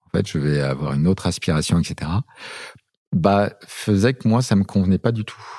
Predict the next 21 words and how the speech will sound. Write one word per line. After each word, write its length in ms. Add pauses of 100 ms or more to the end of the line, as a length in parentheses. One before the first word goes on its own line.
(640)
Et 60
donc, 280 (120)
quand 220
j'ai 180
lancé, 580 (120)
euh, 80
ma 140
boîte, 540
c'est 400
évidemment, 720 (100)
un, 380 (140)
pour, 420 (240)
bah, 360 (760)
pouvoir 380
connaître 320
des 100
vraies 300
émotions, 420 (340)
des 120
vraies 180
sensations, 600